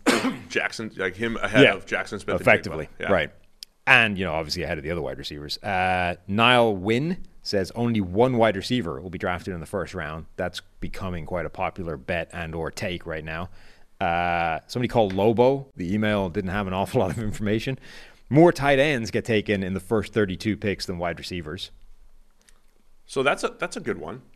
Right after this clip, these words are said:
Speaker 2: Yep.
Speaker 1: That
Speaker 2: Uh,
Speaker 1: happened some, that, a couple of years ago. There was, like, four linebackers before there was two edges.
Speaker 2: Yeah.
Speaker 1: You know, it was just, like, random flow of the draft.
Speaker 2: And then David Green says more running backs will get taken in the first round than wide receivers.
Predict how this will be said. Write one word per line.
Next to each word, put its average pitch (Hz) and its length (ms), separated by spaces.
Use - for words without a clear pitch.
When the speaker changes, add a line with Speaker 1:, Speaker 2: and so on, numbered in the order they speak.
Speaker 2:
Yep. - 380
Speaker 1:
That 127 140
Speaker 2:
Uh, - 40
Speaker 1:
happened 143 340
some, 104 140
that, 104 280
a 104 60
couple 120 260
of 107 60
years 113 160
ago. 117 180
There 101 120
was, 85 160
like, - 160
four 117 300
linebackers 95 680
before 85 560
there 92 120
was 87 120
two 95 460
edges. 85 500
Speaker 2:
Yeah. 101 80
Speaker 1:
You 87 60
know, - 60
it - 20
was 90 100
just, - 200
like, 87 160
random 90 340
flow 87 380
of 82 100
the 80 160
draft. 85 480
Speaker 2:
And 107 140
then 104 180
David 104 380
Green 135 440
says 104 400
more 113 220
running 117 440
backs 65 320
will 95 60
get 85 140
taken 90 280
in 82 60
the 76 60
first 85 320
round 80 240
than 76 160
wide 73 180
receivers. 73 460